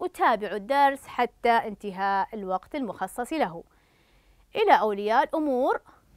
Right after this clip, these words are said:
أطلب منكم التواجد مع أبنائنا وبناتنا أثناء فترة البث للتوجيه والإرشاد. عنوان درس اليوم:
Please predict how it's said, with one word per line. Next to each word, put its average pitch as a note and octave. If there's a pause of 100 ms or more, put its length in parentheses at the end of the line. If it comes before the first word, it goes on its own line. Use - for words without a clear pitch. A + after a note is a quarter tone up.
(360)
أطلب C4
منكم E4+
التواجد A#3+
مع A3+
أبنائنا B3+
وبناتنا A3+ (140)
أثناء A#3
فترة B3+
البث C4+ (500)
للتوجيه G3 (120)
والإرشاد. A3+ (1900)
عنوان B3
درس F4
اليوم: A#3+